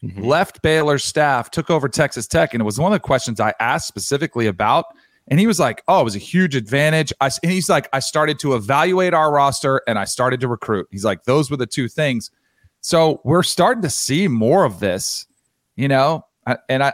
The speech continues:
Speaker 2: I think it'll be very fascinating to see, 'cause I thought it was controversial that he left a team in the middle of the season, you know, that was pretty good. I mean, they were in the Big twelve championship hunt,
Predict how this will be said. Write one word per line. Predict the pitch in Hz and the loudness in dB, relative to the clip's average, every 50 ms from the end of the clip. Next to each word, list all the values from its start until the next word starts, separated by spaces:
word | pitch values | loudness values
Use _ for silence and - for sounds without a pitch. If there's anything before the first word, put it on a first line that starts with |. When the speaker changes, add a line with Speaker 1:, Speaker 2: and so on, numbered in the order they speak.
| - - | -2 -2
Speaker 2:
I | 139 | -2
think | 151 165 165 | 0 0 0
it'll | 156 139 | 2 2
be | 147 | 2
very | 127 131 147 156 147 | 2 4 2 2 2
fascinating | 127 - 139 131 139 139 - 135 131 127 120 113 | 2 2 2 2 2 0 0 -2 -2 0 0 -2
to | 104 | -2
see, | - - 170 170 147 | -2 0 2 2 2
'cause | 120 - 113 | 2 0 0
I | 139 165 214 | 0 0 2
thought | - 294 294 269 | 2 0 2 2
it | 190 | 0
was | 143 - | -2 -4
controversial | - - 135 135 131 - 110 120 139 151 - - 143 127 | -2 -2 0 0 0 -2 0 0 0 0 0 0 0 0
that | 113 117 107 | 0 0 0
he | 139 143 | 0 0
left | 131 117 113 123 147 156 - - | 0 0 2 2 2 0 -2 -8
a | 120 | -12
team | - - 151 151 151 143 127 | -8 -4 -4 -2 -2 -2 0
in | |
the | 120 120 | 0 0
middle | 127 143 143 131 | 2 2 2 0
of | 107 | 0
the | 98 | -2
season, | 101 - - 175 202 233 190 113 110 98 98 113 120 _ _ _ _ _ _ _ _ _ - | -4 -2 -2 0 0 0 0 0 0 0 -2 -2 -4 _ _ _ _ _ _ _ _ _ -4
you | 156 | 0
know, | 147 143 156 165 | 2 2 2 2
that | 143 139 - 127 | 2 0 0 0
was | 127 - - | -2 -4 -4
pretty | _ - 165 165 165 | _ -2 0 0 0
good. | - - 143 175 208 180 160 | 0 2 2 4 4 4 4
I | 143 | 2
mean, | 135 135 | 2 2
they | 147 | 2
were | 170 175 | 2 2
in | 165 | 2
the | 139 113 | 0 0
Big | 104 143 151 147 | 0 -2 -2 0
twelve | - 156 151 151 147 | 0 2 2 2 2
championship | - - 156 196 208 - 139 113 - - 127 113 - | 0 0 0 0 0 0 -2 -4 -2 -2 -2 -2 0
hunt, | - 123 135 165 190 | 0 0 0 0 0